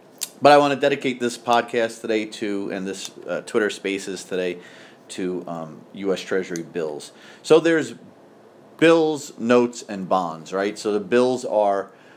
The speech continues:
um, range from four weeks to fifty-two weeks, so basically one month to, um, a one year.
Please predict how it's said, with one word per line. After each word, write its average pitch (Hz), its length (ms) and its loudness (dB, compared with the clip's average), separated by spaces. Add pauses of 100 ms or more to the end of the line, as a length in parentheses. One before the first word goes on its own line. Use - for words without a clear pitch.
(180)
um, 90 600 -4 (120)
range 113 340 0
from 104 240 -2
four 135 380 4
weeks 117 320 -6
to - 80 -8
fifty-two 117 440 -4
weeks, 113 280 -4
so 95 100 -4
basically 95 460 -4
one 95 340 -6
month 92 460 -6
to, 87 340 -6 (460)
um, 80 340 -12
a 90 80 -8
one 87 260 -6
year. 85 360 -8